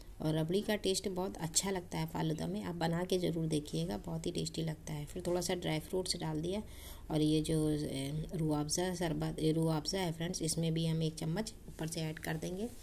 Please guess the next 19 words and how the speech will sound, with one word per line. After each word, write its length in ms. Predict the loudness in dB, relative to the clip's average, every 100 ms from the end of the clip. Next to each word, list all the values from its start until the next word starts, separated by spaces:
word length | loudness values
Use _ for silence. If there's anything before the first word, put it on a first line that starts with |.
| -12 -12 -12 -4
तो 60 | 2
ये 160 | 4
फ्रेंड्स, 280 | 4 4 4
फालूदा 380 | 4 4 4 4
रबड़ी 280 | 2 2 2
बनकर 360 | 2 0 0 -2
बिल्कुल 340 | -4 0 0
रेडी 280 | 2 2 2
हो 140 | 2 2
गई 180 | 2 0
है। 120 | -2 -6 -12 -8
अब 140 | 0
हम 120 | 2
चलते 320 | 2 2 2 0
हैं 100 | 0
फालूदा 380 | 2 4 4 4
बनाने 320 | 2 0 -2
के 120 | -4
लिए। 180 | -4 -6